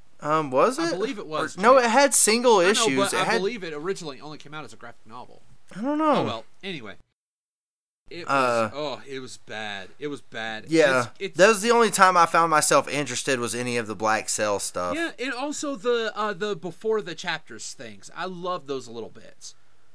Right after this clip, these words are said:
Speaker 1: Yeah.
Speaker 2: Oh, but it was so bad, and I, it, it gets put on
Speaker 1: It
Speaker 2: this
Speaker 1: wasn't a
Speaker 2: pedestal.
Speaker 1: very good whodunit.
Speaker 2: No, it wasn't.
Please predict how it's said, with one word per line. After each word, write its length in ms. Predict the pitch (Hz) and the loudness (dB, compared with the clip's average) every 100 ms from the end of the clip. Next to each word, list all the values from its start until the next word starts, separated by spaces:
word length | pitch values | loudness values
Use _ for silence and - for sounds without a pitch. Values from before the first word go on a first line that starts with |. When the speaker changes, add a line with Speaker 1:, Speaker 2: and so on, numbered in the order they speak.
| - - - - - | -18 -18 -18 -18 -8
Speaker 1:
Yeah. 360 | 107 92 90 90 | -2 0 0 -2
Speaker 2:
Oh, 60 | - | -8
but 80 | - | -10
it 160 | 226 202 | -8 -8
was 100 | - | -10
so 560 | - - 226 208 143 - - - - | -10 -10 -8 -6 -6 -12 -18 -18 -14
bad, 380 | 226 226 208 185 | -8 -4 -4 -6
and 120 | 202 | -8
I, 160 | 233 254 - | -8 -8 -10
it, 180 | 254 - - - - - | -14 -14 -18 -18 -18 -12
it 60 | 285 | -10
gets 160 | 339 | -10
put 220 | - 330 | -8 -4
on 100 | 339 | 2
Speaker 1:
It 60 | 233 | 2
Speaker 2:
this 140 | 262 165 | 4 8
Speaker 1:
wasn't 400 | 214 247 269 254 | 12 12 10 8
a 40 | |
Speaker 2:
pedestal. 120 | 156 | 8
Speaker 1:
very 260 | 170 185 180 | 6 8 6
good 340 | 143 165 165 | 6 8 8
whodunit. 760 | 143 156 147 123 131 113 92 - | 6 0 0 2 2 2 -2 -6
Speaker 2:
No, 220 | 392 392 | -6 -6
it 80 | 339 | -2
wasn't. 500 | 339 311 233 240 | -2 -2 -2 -8